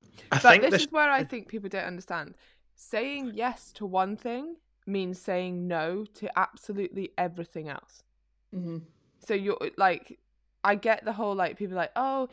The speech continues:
Speaker 2: you know, say yes to everything for a week and watch your life change."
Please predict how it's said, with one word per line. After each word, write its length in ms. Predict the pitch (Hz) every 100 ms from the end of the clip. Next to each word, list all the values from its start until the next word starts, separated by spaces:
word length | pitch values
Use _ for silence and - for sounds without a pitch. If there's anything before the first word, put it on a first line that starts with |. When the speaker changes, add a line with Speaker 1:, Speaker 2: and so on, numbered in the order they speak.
| - - _ _ _
Speaker 2:
you 140 | - 254
know, 280 | 226 202 - 196 - _ -
say 200 | - 262
yes 380 | 277 269 302 -
to 140 | - 220
everything 340 | 233 262 233
for 160 | 262 220
a 60 |
week 280 | 214 247 233
and 100 | 208
watch 180 | 202 -
your 100 | 247
life 240 | 226 226 -
change." 480 | 254 220 156 143